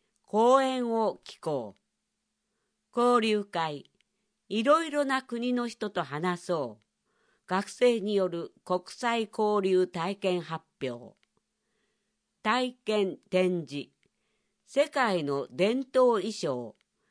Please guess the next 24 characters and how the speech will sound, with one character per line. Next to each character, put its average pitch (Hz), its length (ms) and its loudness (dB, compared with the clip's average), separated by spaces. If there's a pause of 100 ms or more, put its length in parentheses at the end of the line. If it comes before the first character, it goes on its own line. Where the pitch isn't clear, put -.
(380)
外 240 240 2
国 262 360 0
の 233 140 -2
ス - 160 -16
ポ 202 260 -2
ー 110 120 -10
ツ、 - 240 -16 (800)
フ - 160 -6
ラ 269 180 4
ダ 220 200 0
ン 131 100 -6
ス、 - 280 -16 (420)
け 190 180 0
ん 208 160 2
玉。 151 360 -2 (1600)
パ 226 200 -2
ネ 277 180 0
ル、 220 280 -4 (200)
作 - 400 -6
品 254 360 -4
展 170 440 -6
示。 135 240 -10 (1300)
日 214 400 -4
時、 117 200 -10